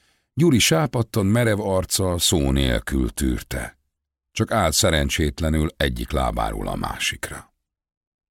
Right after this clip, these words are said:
A zajra közben Novák Bálint is kijött a dolgozó szobájából. Ránézett a fiára, és gúnyosan csak annyit mondott: "No csak."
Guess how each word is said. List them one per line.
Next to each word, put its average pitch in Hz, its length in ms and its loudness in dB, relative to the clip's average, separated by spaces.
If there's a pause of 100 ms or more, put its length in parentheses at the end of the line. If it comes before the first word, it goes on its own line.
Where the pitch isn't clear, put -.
(800)
A 110 100 -2
zajra 147 500 2
közben 135 380 0
Novák 95 420 2
Bálint 82 480 2
is 76 180 0
kijött 71 440 0
a 78 80 2
dolgozó 60 640 -4
szobájából. - 1080 -6 (460)
Ránézett 87 600 -2
a 82 60 -10
fiára, 127 680 0 (680)
és 78 180 -2
gúnyosan 92 640 2
csak 69 200 -8
annyit 87 320 -2
mondott: 71 600 -4 (400)
"No 55 440 -6
csak." - 600 -12